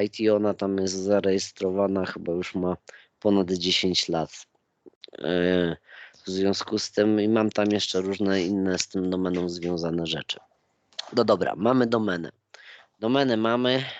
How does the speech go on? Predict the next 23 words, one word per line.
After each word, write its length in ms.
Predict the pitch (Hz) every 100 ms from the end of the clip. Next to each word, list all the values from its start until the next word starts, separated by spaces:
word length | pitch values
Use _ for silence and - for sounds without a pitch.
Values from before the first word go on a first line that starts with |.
| - -
to 240 | - 117 113
musimy 460 | 117 - 120 113
gdzieś 360 | 104 104 107 -
tutaj 300 | 113 - 104
w 100 | -
pasku 480 | 104 104 - - 95
naszym 480 | 101 98 - 95
wyświetlać 720 | 92 98 - 101 - 95 -
tą 100 | -
naszą 380 | 92 92 90 90
stronę, 440 | - - 104 104 95
więc 160 | 90
musimy 400 | 90 85 82 87
mieć 300 | 87 85 82
domenę. 400 | 87 85 80 73 - _ - - - - - - -
Zarządzanie, 1160 | 82 104 101 104 110 117 135 139 135 123 120 107 - -
e, 680 | 82 101 107 104 101 98 95
wszystkimi 560 | - - - 120 123 117
do-, 160 | 113
domeniami 1200 | 110 - 95 110 110 107 107 104 101 104 107 107 - - -
odbywa 600 | 85 92 92 110 101 104
się 440 | - 104 104 101 95
na 480 | 87 98 101 101 101